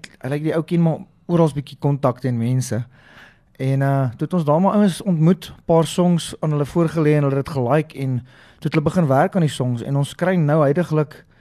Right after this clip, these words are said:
eh, ons het nou ons eerste song teruggekry en, eh, ons gaan nog so 'n paar doen, maar gelukkig,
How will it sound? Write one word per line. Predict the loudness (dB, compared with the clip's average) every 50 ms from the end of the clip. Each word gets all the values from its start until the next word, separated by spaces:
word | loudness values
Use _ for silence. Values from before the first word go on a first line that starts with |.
| _ -20 -20 -20 -20 _ _ _ _ -10
eh, | -6 -4 -2 -2 -2
ons | -2 -2
het | -2 0
nou | 2 0
ons | 0 2
eerste | 2 0 0 0 -2
song | -2 0 0 0 0
teruggekry | 0 -2 -2 -2 -4 -2 0 0 0 0 -2 -4 -8 _ _ _ _ _ _ _ _ _ _ _ _
en, | -6 -4 -2 -2 0
eh, | 0 -2 -2 -4
ons | -6 -8 -8
gaan | -4 -4 -4
nog | -4 -4 -6 -8
so | -8 -8
'n | -6
paar | -2 -2 0 0 0 0
doen, | -2 -2 -2 0 -2
maar | -2 -4 -4
gelukkig, | -6 -6 -4 -4 -2 -2 -4 -6 -6 -12